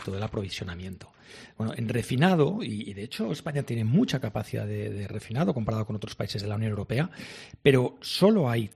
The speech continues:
tres, eh, tres compañías, ya las puedo decir abiertamente, que son Repsol, Cepsa y B P. La primera con cinco refinerías, la segunda con tres, la última con una, y son las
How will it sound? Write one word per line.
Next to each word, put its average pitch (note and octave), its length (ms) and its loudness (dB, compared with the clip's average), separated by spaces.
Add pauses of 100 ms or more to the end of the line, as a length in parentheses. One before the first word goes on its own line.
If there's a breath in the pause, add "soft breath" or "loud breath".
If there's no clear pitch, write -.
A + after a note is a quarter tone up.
(100)
tres, - 520 -2
eh, G#2+ 760 -2
tres - 240 -6
compañías, C3+ 520 2
ya G#2 140 -4
las - 140 -12
puedo - 160 -10
decir G2+ 100 -6
abiertamente, A#2 400 0
que F3+ 60 2
son A2 180 -2
Repsol, D#3 480 0 (380 loud breath)
Cepsa C#3 400 2
y A#2+ 80 0
B A2+ 100 0
P. G3+ 300 0 (340 loud breath)
La G#2 160 -6
primera A2 340 -2
con G#2+ 140 -4
cinco A#2 240 -4
refinerías, A#2 580 2
la C#3 80 -2
segunda G#2 300 -4
con G#2 140 -6
tres, E3 260 2
la C#3 100 2
última A#2+ 360 0
con A#2+ 160 0
una, E3+ 240 2
y B2 60 -4
son F#3+ 260 4
las A2+ 260 -2